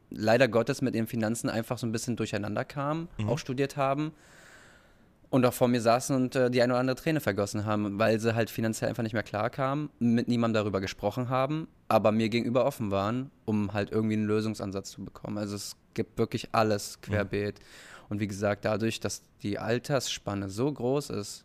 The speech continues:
Speaker 1: wirklich überall in jedem Alterssegment.
Speaker 2: Du hast ja Kontakt zu anderen Mitstudierenden. Ist da die finanzielle Situation oder überhaupt finanzielle Fragen,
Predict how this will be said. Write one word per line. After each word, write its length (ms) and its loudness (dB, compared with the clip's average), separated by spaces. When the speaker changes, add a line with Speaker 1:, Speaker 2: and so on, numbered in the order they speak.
Speaker 1:
wirklich 260 -8
überall 320 -4
in 100 -4
jedem 200 -2
Alterssegment. 680 -10
Speaker 2:
Du 100 2
hast 220 2
ja 200 4
Kontakt 600 -4
zu 180 -4
anderen 520 -2
Mitstudierenden. 840 -4
Ist 180 2
da 100 6
die 100 2
finanzielle 760 0
Situation 720 0
oder 100 0
überhaupt 300 -4
finanzielle 420 0
Fragen, 580 0